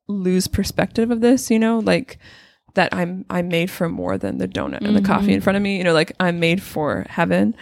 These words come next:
Speaker 1: Um, but when we remember this, and that's what he's constantly drawing us to,
Speaker 2: Mm-hmm.
Speaker 1: it changes everything. It changes everything. Um, and it actually, it kind of restores the experience of, uh, John Paul the second would talk about the,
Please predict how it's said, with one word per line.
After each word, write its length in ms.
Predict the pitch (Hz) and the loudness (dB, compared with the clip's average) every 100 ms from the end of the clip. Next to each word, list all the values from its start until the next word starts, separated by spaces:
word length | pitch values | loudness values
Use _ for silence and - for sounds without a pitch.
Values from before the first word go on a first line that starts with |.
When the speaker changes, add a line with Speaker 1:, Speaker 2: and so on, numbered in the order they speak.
| - - _ - | -18 -20 _ -4
Speaker 1:
Um, 400 | 185 170 175 190 - - | -4 -4 -6 -8 -8 -2
but 140 | - | 2
when 160 | 208 220 | 6 6
we 80 | 247 | 6
remember 560 | 202 170 156 175 208 | 2 0 -2 2 2
this, 440 | 226 254 285 - - - | 4 0 -2 -8 -8 2
and 180 | 202 196 | 4 4
that's 240 | 190 - | 2 0
what 120 | 190 | -2
he's 220 | - 170 | -2 -8
constantly 520 | - - 196 - 208 - | -8 -8 -8 -4 -4 -4
drawing 480 | - - - 208 | -8 -8 -4 -2
us 180 | 233 240 | -2 -4
to, 300 | - 254 254 | -4 -2 -2
Speaker 2:
Mm-hmm. 880 | 254 214 196 170 190 185 180 180 175 170 - - | -4 -6 -4 -6 -8 -10 -10 -12 -14 -18 -4 2
Speaker 1:
it 120 | 254 | 4
changes 380 | - 254 370 240 | 6 6 6 4
everything. 480 | 147 269 - - - _ | 4 2 2 -8 -12 _
It 80 | 208 | 2
changes 260 | 233 294 262 | 6 6 4
everything. 540 | 196 208 214 - - _ - - - | 2 0 0 -4 -8 _ -20 -20 -6
Um, 200 | 196 180 | -2 4
and 100 | 196 | 6
it 20 | 208 | 6
actually, 360 | 220 - 202 | 4 0 -4
it 160 | - 160 | -4 -4
kind 160 | 262 302 | 0 2
of 100 | 196 | 2
restores 560 | 170 - - 185 220 | -2 -4 -2 0 0
the 80 | 190 | 0
experience 480 | 160 - 170 165 156 | -4 -4 -4 -4 -6
of, 180 | - - | -10 -12
uh, 60 | - - | -16 -10
John 140 | 214 214 | -8 -2
Paul 120 | 190 | 0
the 60 | |
second 200 | 180 214 | 0 0
would 80 | 190 | 0
talk 140 | - 202 | -2 -4
about 220 | - - | -6 -8
the, 200 | - | -6